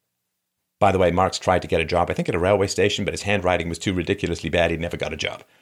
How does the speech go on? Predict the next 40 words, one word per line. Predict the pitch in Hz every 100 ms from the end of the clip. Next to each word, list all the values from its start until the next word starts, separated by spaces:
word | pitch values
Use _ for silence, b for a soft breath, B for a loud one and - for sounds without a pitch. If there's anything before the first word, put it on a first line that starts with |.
| _ _ _ _ _ -
Never | - - -
got | - -
a | -
job. | - - - _ _ _ _ _
Lived | - 143 180 -
off | 180 170
Engels, | 185 214 180 180 -
who | 180
ran, | 151 139 143 147 B
who | 160
had | 160
inherited, | 160 170 220 214 170
I | 147
think, | 139 156
a, | 131
a, | 90 123 90 110
a, | 101 - b b b b b -
a |
factory. | - - 247 - 165 - - _ _ _ _ _ _
<laughs> | _ - - - - - -
Marx | 262 165 247 247 - - b b b b b -
lived | 113 208 226 156
off | - 165 156 - _ _ _ _ _ _
the | 113
very | 135 147
prophets | 151 135 117 -
he | 117
decried | 110 113 95
as | 87
evil. | 85 - - _ _ _ _ _ _ _ _ _ _ _ _ _ _ _ _ _ _ -
"Damn, | 226 214 156
those | 135
vampires | - 185 180 170 151
are | 160
evil. | 175 131 101 -
Here, | 180
give | -
me | 156 143
your | 143
neck." | 120